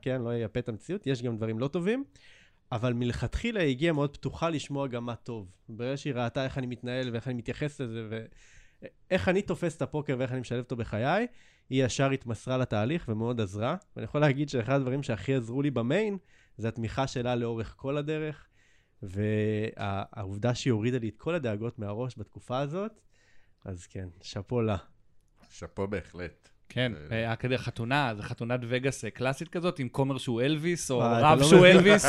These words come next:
Speaker 1: <laughs> כמה
Speaker 3: רב
Speaker 1: אנשים
Speaker 3: שהוא
Speaker 1: שאלו
Speaker 3: אלוויס.
Speaker 1: אותי את זה. אז לא, הייתה אפשרות לבחור חבילת אלוויס, בחרנו את הדבר הרגיל יותר,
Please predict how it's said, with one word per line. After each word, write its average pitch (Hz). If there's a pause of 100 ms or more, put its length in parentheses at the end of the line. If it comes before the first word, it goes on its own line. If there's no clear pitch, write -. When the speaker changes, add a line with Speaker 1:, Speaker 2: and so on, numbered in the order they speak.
Speaker 1:
<laughs> -
כמה 196
Speaker 3:
רב 165
Speaker 1:
אנשים - (160)
Speaker 3:
שהוא 208
Speaker 1:
שאלו 214
Speaker 3:
אלוויס. 143
Speaker 1:
אותי 143
את 127
זה. 143 (500)
אז 185
לא, 175
הייתה 139
אפשרות 165
לבחור 151
חבילת 131
אלוויס, 139
בחרנו 175
את 156
הדבר 123 (440)
הרגיל 139
יותר, 131